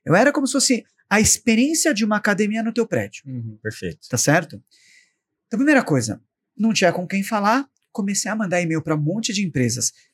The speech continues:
Speaker 1: de amigos e de não, de não conhe-, pegava Google,
Speaker 2: Uhum.
Speaker 1: empresa, e mandava, "Oi, tudo bem? Tá difícil na pandemia, né? É, eu sou da Fit Anywhere, eu sou um aplicativo sei lá o quê, papapá, tamo, né? Posso oferecer uma parceria pra vocês?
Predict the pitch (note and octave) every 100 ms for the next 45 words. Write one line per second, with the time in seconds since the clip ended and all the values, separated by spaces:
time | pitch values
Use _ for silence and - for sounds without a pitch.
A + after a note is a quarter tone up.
0 | - C#3+ E3+ E3 B3+ D#4 A#3+ - A3 F3
1 | F3 C3+ F#3+ - _ _ _ B2+ C#3+ D3+
2 | D#3 D3 D3 - A#3 G4 F4+ F#3 C3 A#3+
3 | D#3 C#3 A2+ - - - G#3+ G#3 A#3 C#3
4 | A2+ - G#3+ B3+ F#3 B2+ C#3 C4 C#4 C#3
5 | B2 D3+ G2 - _ _ - F3+ F3 G3+
6 | - G3+ G3+ G#3 F#3+ C3+ A#2 D3 D#3+ _
7 | _ _ _ - D#3 D3+ - - D#3 D3
8 | D3 C#3 C3+ E3+ A3+ D#3 D3 C3+ C#3 -
9 | B2 B2+ B2 C#3 G#3+ B3 C3+ C3 G3+ F#3+
10 | D3+ D3 A#3+ C#4+ _ _ _ _ _ _
11 | _ _ _ - C#4 C#4 A3 F3 - D#3
12 | C#3+ C#3 - C3 A#2+ A#2 A#2 E3+ D3 G#2+
13 | -